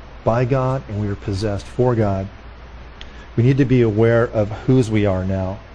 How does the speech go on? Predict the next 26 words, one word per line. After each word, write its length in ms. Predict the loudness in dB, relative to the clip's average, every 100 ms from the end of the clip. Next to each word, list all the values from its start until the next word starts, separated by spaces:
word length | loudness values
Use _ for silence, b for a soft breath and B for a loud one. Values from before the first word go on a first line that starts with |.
| -20 -20 -20 -20 B B -18 -12 0
We, 200 | 2 4
we 160 | 2
are 100 | 2
Christ's. 600 | 0 0 0 -2 -8 -14 -16 -20 -20 -20 -20 -20 -20 -20 -20 -20 -20 -16 -6
Galatians 580 | 0 4 2 2 -4 -6
two 540 | -6 0 2 2 0 -4 -14
twenty. 380 | -4 0 0 -2 -8 -16 -20 B B B B B -18 -6
"I 120 | 2 2
have 140 | 4
been 140 | 0
crucified 720 | 0 2 2 2 0 2 2 2
with 200 | 0 -2
Christ. 500 | -2 0 0 -4 -10 -6
It 60 | -2
is 140 | 0
no 180 | 2 2
longer 480 | 4 4 4 2 0 -8 -2
I 280 | 2 4 4
who 200 | 4 4
live, 320 | 6 4 4
but 160 | 0 -2
Christ 420 | 2 4 4 4
who 100 | 2
lives 260 | 4 2 2
in 180 | 0
me. 220 | 0 -2